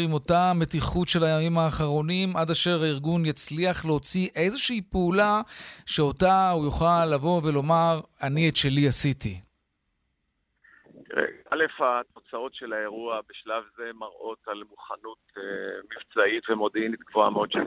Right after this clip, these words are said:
Speaker 2: צה"ל, וצריך לציין את זה בערב הזה. לא סתם צה"ל נערך וערך את הכוחות, וזה הוכיח את עצמו במפגש עם, אה, כוח המחבלים. הדבר השני, בהכירי את החיזבאללה, אני מניח שצה"ל עוד מחזיק כוננות לאורך הגזרה, אה,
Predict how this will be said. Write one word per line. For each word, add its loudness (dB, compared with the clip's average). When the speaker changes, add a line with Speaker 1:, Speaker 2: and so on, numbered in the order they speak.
Speaker 2:
צה"ל, 6
וצריך -4
לציין -4
את -6
זה -6
בערב -2
הזה. -6
לא -8
סתם 2
צה"ל 6
נערך -2
וערך -2
את -8
הכוחות, -6
וזה -6
הוכיח -2
את -4
עצמו -2
במפגש -2
עם, -6
אה, -2
כוח -6
המחבלים. -8
הדבר 4
השני, -2
בהכירי 2
את -2
החיזבאללה, 4
אני 0
מניח -4
שצה"ל -4
עוד -8
מחזיק -10
כוננות -10
לאורך -4
הגזרה, 2
אה, -8